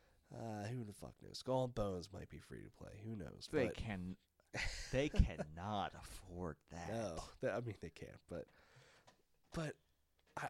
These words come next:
Speaker 1: I just don't know because it, it's weird because I felt like The Division two, like, that game did really well, and they're, they did pretty well supporting that.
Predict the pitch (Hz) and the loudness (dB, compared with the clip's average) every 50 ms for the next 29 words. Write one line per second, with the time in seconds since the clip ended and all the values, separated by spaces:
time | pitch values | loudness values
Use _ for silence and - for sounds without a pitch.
0 | - - 165 160 175 175 - - - 190 180 180 185 175 151 117 101 113 117 - | -2 -2 0 2 4 2 4 8 10 10 10 10 10 10 10 10 8 4 0 2
1 | - 160 151 139 - 143 101 139 147 147 - - 165 160 139 117 104 110 - 127 | 4 4 6 6 6 4 4 4 2 2 4 4 6 6 6 6 4 2 0 2
2 | 120 117 113 104 - 147 139 127 131 131 127 123 120 - - 135 123 123 123 117 | 2 2 2 2 4 4 6 6 6 6 4 4 2 -2 -2 -2 0 0 2 4
3 | 131 131 120 131 127 123 120 113 - - 139 135 135 131 127 120 117 113 107 98 | 4 4 4 2 2 0 0 -2 0 2 4 4 6 6 6 4 4 2 2 0
4 | 92 90 87 85 - _ _ - - - - - - - _ _ _ _ - 101 | 0 0 0 -2 -4 _ _ -20 -20 -20 -20 -20 -20 -20 _ _ _ _ 2 2
5 | 101 107 104 - - _ _ _ _ _ - - 107 107 113 117 117 123 120 120 | 4 4 2 0 -4 _ _ _ _ _ -4 -2 0 0 0 0 0 2 0 0
6 | 113 110 - _ _ - 123 131 131 135 127 131 135 135 131 127 120 117 110 107 | 0 -2 -8 _ _ 0 2 4 4 4 4 4 2 2 4 4 6 6 6 6
7 | 101 98 95 98 98 101 95 95 95 92 95 - _ _ _ _ _ - 104 104 | 4 4 2 2 0 0 0 0 0 -2 -4 -8 _ _ _ _ _ -4 -4 -2
8 | 104 - 107 110 - - 127 113 113 107 110 107 107 - - 101 - - 175 160 | 0 -2 -2 -2 -2 -4 -2 -2 -2 0 0 0 0 0 -2 -4 -4 -2 -2 0
9 | 123 110 104 101 95 90 87 82 73 | 0 0 0 0 -2 0 -2 -2 -4